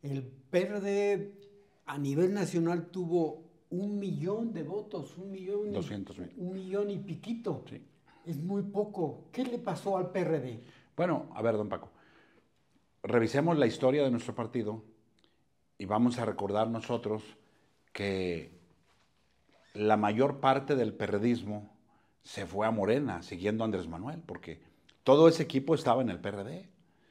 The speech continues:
Speaker 2: Sí, Andrés Manuel, Claudia Sheinbaum, Mario Delgado, Marcelo Ebrard, el propio Ricardo Monreal, en esa etapa eran parte del P R D. Entonces, la mayor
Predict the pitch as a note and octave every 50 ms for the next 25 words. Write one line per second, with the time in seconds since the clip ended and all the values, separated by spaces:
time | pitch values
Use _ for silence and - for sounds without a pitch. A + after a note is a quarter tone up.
0 | _ _ - - G2+ G2 G2+ G2 F#2+ F#2 E2+ F2+ F2+ F#2 F2+ F#2 G2+ A2 G#2+ G#2+
1 | G#2+ G#2 G#2 G#2+ G#2+ G2+ F#2+ - - F#2+ F#2+ G2+ G#2 G2+ G2+ F#2 F2 F2 F2 -
2 | - - - - _ _ _ - F#2 G2+ G#2+ G#2+ F#2+ F#2+ F2 E2+ D#2+ E2+ E2+ F2
3 | F#2+ G2+ G2+ G2 F#2+ F2+ E2+ E2+ - - - - _ _ _ - F2 E2+ E2+ -
4 | G#2 G#2 G#2 F#2+ F2 E2+ F2 F2 F#2 G2+ G#2 G#2 G2+ - - _ _ _ _ _
5 | _ - F2 E2 - G#2+ C3 D3+ C#3+ D3 A2 F#2+ - G#2 G#2+ A#2 A#2 A2+ G#2 F2+
6 | F2+ E2 F2+ G2 B2+ D3 C3+ G#2+ G2+ G2+ G2+ - G#2+ - G2 F#2+ - - A2 G#2
7 | F2+ D#2+ D#2 - - - - G2+ G2 G2+ G2 G2 F2+ G2 - G#2+ F2+ D#2+ D#2+ -
8 | F#2 F#2 G2+ A2+ C3+ E3+ F3 E3+ - - _ _ _ _ _ _ _ _ _ _
9 | - - F2 F2 - G#2+ A2 A2 B2 A#2 A2 - - - - - _ _ _ _
10 | _ _ _ _ _ _ - - G2 G2 G2 G2+ G2+ G2 G2 G2+ G2 A2 C3 D#3
11 | E3 D#3 D#3 D#3 D#3 C#3+ B2 A2